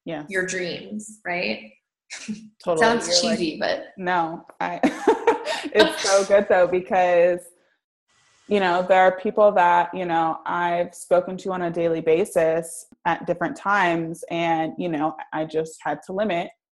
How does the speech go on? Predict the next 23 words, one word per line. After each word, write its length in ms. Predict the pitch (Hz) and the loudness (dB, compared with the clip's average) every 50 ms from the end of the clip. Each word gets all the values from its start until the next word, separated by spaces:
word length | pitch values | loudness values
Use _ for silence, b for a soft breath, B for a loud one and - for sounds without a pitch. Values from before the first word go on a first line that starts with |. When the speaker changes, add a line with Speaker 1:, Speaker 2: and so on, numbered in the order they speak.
| _ _ _ _ _ _ _ - - | _ _ _ _ _ _ _ -14 -8
Speaker 1:
my 200 | 165 165 170 170 | -6 -6 -6 -4
conversations 640 | - 175 175 180 190 190 190 208 240 240 233 214 170 | -4 -6 -6 -6 -6 -6 -4 -4 -4 -4 -4 -4 -4
with 100 | 156 - - | -4 -2 -2
them. 320 | 147 147 143 143 151 147 - _ | -2 -2 -2 -4 -6 -10 -10 _
Um, 320 | 175 165 160 156 156 156 156 | -6 -4 -2 -2 -2 -4 -4
Speaker 2:
Mm-hmm. 340 | 156 160 160 202 202 202 165 | -6 -8 -10 -12 -12 -8 -6
Speaker 1:
and 580 | 165 165 165 165 160 156 156 156 160 165 165 - - - | -2 -2 0 0 0 0 0 -2 -4 -6 -10 -12 -10 -6
it 80 | 160 | -4
was 220 | 156 165 160 160 - | -2 -2 -2 -2 -4
difficult, 720 | - 160 160 - 175 - - 185 180 202 247 254 - - - - _ _ - | -6 -6 -6 -6 -12 -4 2 4 4 4 4 2 -2 -6 -16 -20 _ _ 0
um, 680 | 170 165 165 160 160 160 160 160 160 160 160 165 - - _ _ - | 0 2 2 2 0 0 0 -2 -2 -4 -6 -8 -10 -14 _ _ -6
and 120 | 175 175 | -4 0
whatnot, 440 | 170 165 160 160 156 151 165 - - - | 0 0 0 0 0 0 0 0 -2 -4
because 380 | 175 165 - 160 160 160 160 - | -6 -2 0 -2 -2 -2 -4 -4
they 360 | - 151 151 156 160 160 160 B B B B _ _ | -2 0 2 2 2 2 0 B B B B _ _
were 120 | 175 180 | 2 2
close 300 | 175 - 180 170 170 175 - | 4 6 4 4 4 2 0
to 40 | 190 | -2
me 60 | 180 | 0
at 100 | 165 - | 0 2
one 260 | 160 160 170 170 165 | 2 0 0 -2 -4
point, 320 | - 175 165 170 180 180 175 | -2 0 0 2 2 2 0
and 220 | 165 165 170 170 | 0 0 0 -4